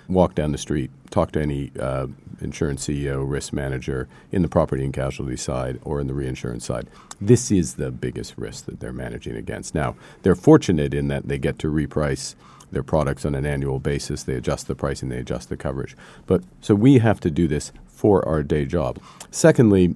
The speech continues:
when you look at the banking sector, for which we're also the regulator, three quarters of the banks, eleven trillion of assets in London,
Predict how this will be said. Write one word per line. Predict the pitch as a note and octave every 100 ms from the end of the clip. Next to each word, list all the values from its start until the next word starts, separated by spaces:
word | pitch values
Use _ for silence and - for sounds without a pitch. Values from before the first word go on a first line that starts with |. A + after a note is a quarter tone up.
| -
when | G2+ G2
you | F#2+
look | A2 A#2 A2+
at | F#2 -
the |
banking | - G#2 A2+ - E2+
sector, | D2 C#2+ C2+ C2+ G2 G#2
for | -
which | D2 C2+
we're | D2
also | D#2+ - D2+
the |
regulator, | C2 B1+ - - E2+ F#2 - -
three | - B2+ A2
quarters | G2+ F#2+ F2+ E2+
of | E2
the | C#2+
banks, | C#2+ F#2+ C#2+ -
eleven | E2 E2 D#2
trillion | D2+ D#2+ D2
of | C#2
assets | D2+ D2+ - C2+ -
in | F2+ D#2+ D2 C#2+ - - _ -
London, | E2 D#2 C#2+ A#1+ F2+